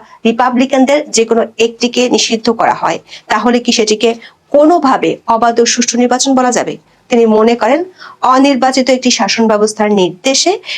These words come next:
একটি রাজনৈতিক দলকে নিষিদ্ধ করা নজিরবিহীন ঘটনা। আওয়ামী লীগের শাসনামলে যে জামাত ইসলামীকে নিষিদ্ধ করা হয়েছিল, সে কথা মনে করিয়ে দিয়ে মাহাতির পাশা তখন প্রশ্ন করেন,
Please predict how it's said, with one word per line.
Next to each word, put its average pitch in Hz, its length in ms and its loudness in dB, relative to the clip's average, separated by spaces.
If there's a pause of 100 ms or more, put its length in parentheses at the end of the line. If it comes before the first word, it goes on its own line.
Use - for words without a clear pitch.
একটি 214 220 0
রাজনৈতিক 208 480 -2 (140)
দলকে 190 320 0
নিষিদ্ধ 214 400 -4 (160)
করা 208 220 0 (460)
নজিরবিহীন 202 680 0 (140)
ঘটনা। 156 300 -4 (440)
আওয়ামী 226 240 0
লীগের 247 260 2
শাসনামলে 233 460 0
যে 240 140 0 (420)
জামাত 247 320 2
ইসলামীকে 294 440 -2
নিষিদ্ধ 233 300 -2 (100)
করা 226 120 0 (100)
হয়েছিল, 196 360 0 (120)
সে - 260 -2
কথা 190 220 -6
মনে 175 280 -2
করিয়ে 196 280 0
দিয়ে 196 220 2 (360)
মাহাতির 196 300 -2
পাশা 220 240 0 (380)
তখন 208 220 0 (160)
প্রশ্ন - 340 -2
করেন, 208 240 0